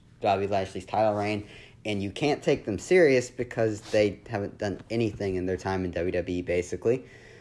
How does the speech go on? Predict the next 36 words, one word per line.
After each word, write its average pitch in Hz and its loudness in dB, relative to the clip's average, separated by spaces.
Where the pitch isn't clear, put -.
And 113 2
then 117 4
also 120 2
we 107 2
had 104 0
the 98 2
Evolution 120 2
promo 101 -4
again 92 -8
that 95 -4
we've 92 -10
been 95 -6
going 90 -6
on 85 -4
for, 87 -8
like, 85 -4
four 120 4
weeks, 120 -4
that 104 2
at - -6
least 117 -8
it 104 -6
feels 160 4
like 92 0
it, 113 2
um, 110 2
of 104 -2
Eva 139 6
saying, 117 0
"Hey, 131 4
she's 113 -6
coming 104 -2
back." 104 0
That's 165 0
really 180 2
cool. 165 4